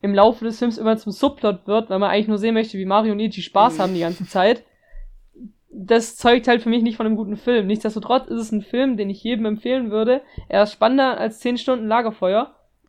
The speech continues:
Speaker 1: ähm, was schon mal
Speaker 2: <laughs>
Speaker 1: sehr, sehr gut ist.
Speaker 2: Ja.
Speaker 1: Und allgemein, wenn man, wenn man wirklich nichts zu tun hat und einfach so einen Film gucken möchte, dann kann man sich den absolut gönnen.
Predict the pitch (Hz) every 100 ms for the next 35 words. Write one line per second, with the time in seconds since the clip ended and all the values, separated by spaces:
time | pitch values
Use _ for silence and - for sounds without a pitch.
0 | 165 208 214 214 196 214 226 220 220 220
1 | _ _ 190 190 262 254 220 269 214 240
2 | 285 - 240 208 214 285 370 - _ -
3 | _ 220 214 247 254 226 226 240 - -
4 | 226 240 233 - - 208 208 262 269 269
5 | - 208 262 214 196 208 214 214 202 190
6 | 262 294 262 - 196 185 190 233 269 -
7 | _ _ - _ _ _ _ 208 214 185
8 | - _ 220 240 240 220 220 - 214 -
9 | 208 - 185